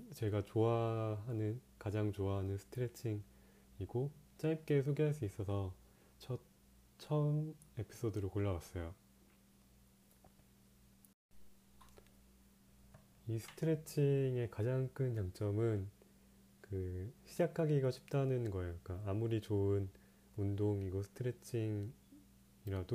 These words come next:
뭔가 시작할 엄두가 안 나는 것들이 많잖아요. 예를 들어서 뭐 특별한 도구가 필요하다거나 아니면 그 운동이 너무 힘들게거나 뭐 시간이 오래 걸릴 게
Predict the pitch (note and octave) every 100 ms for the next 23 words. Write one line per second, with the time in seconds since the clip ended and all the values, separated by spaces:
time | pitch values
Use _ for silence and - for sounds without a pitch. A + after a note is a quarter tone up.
0 | C#3+ D3 - - - - - - G2+ F#2
1 | F#2+ F#2 F#2 F#2+ - - - - - -
2 | D#3 D3+ D3 B2 G2+ G2+ G#2+ G2 F2 G2+
3 | G#2+ G2+ F#2 F#2+ E2+ F2+ - - - F2
4 | F2+ F2+ F#2 F2+ F2+ F2+ F2+ E2+ - -
5 | - - - - E2+ F2 - - - C#3+
6 | B2+ A#2 A2+ G#2+ A2 G#2 G#2 G2 - B2
7 | A2+ G#2+ F#2 F#2 G#2 - - - - -
8 | F#2 F2+ F2+ F2 F2 - - - - -
9 | - - - - G2+ F#2+ F#2 G2+ F#2 F2+
10 | F2+ C#3 D3 D3 C#3+ C#3+ A#2 G#2 G#2+ -
11 | - - - - - - F#2+ G2+ C#3 G#2
12 | F2 C3+ C#3+ C3+ G2 F#2 G2 F#2+ F#2 F2+
13 | F#2+ - - F2+